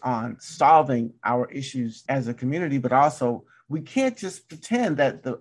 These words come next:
oppressive nature of white supremacy doesn't exist. A lot of African Americans do their kids a disservice when we pretend, just like what we say, the American dream, just work hard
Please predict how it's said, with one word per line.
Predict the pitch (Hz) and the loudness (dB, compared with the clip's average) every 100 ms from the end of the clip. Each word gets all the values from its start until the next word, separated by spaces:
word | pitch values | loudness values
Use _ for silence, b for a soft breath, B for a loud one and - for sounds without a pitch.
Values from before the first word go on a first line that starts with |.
| - | -4
oppressive | 131 - 170 165 - 123 117 | -4 -2 0 0 -2 -6 -4
nature | 123 131 185 - 117 - b b - | -6 -6 -6 -4 -6 -6 b b -4
of | 123 | -2
white | 131 139 | 0 0
supremacy | 139 - 180 170 135 127 117 | -2 -8 -4 -4 -4 -6 -4
doesn't | 135 127 127 135 | -2 -2 -2 -4
exist. | 135 120 226 247 - _ b b | -4 0 2 2 -2 _ b b
A | 139 | 2
lot | 151 190 | 2 4
of | |
African | 185 190 - 190 | 2 0 -6 -6
Americans | 160 160 160 147 135 | -4 -4 -4 -8 -6
do | 147 | -4
their | 143 | -4
kids | 156 170 135 | -6 -6 -6
a | 120 | -4
disservice | 123 - 143 147 123 113 113 - 139 | -6 -2 0 0 0 -6 -10 -10 -4
when | 147 | 0
we | 151 | 0
pretend, | 135 135 160 135 - _ | -2 -2 0 0 -2 _
just | 160 185 - | -8 -6 0
like | 180 170 - | 2 2 0
what | 151 | -6
we | 147 | -6
say, | 139 - 165 143 135 135 | -8 -2 0 0 -2 -6
the | 147 | -2
American | 143 160 156 143 | 2 4 2 0
dream, | 131 190 170 120 | -4 -4 -4 -4
just | 143 135 | -6 -2
work | 131 131 | -2 -2
hard | - 160 151 143 | 2 6 6 4